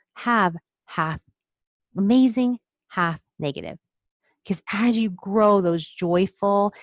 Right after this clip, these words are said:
and amazing emotions on this side, this side of the continuum also grows, right?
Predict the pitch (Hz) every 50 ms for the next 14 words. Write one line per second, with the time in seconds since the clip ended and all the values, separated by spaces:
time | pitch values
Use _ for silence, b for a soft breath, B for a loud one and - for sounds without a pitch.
0 | B B 180 170 170 165 160 160 156 160 175 175 - 190 185 180 170 160 147 170
1 | - - 196 180 175 156 160 170 - - 214 214 B B B B B _ _ -
2 | 220 220 - - - 220 214 214 202 190 - 214 196 - - 202 202 214 214 220
3 | 220 214 b b b _ _ - 202 208 226 202 - - 208 190 170 - - 185
4 | 180 170 - - - - - _ _ _ _ _ _ _ _ _ _ _ 170 180
5 | 202 - -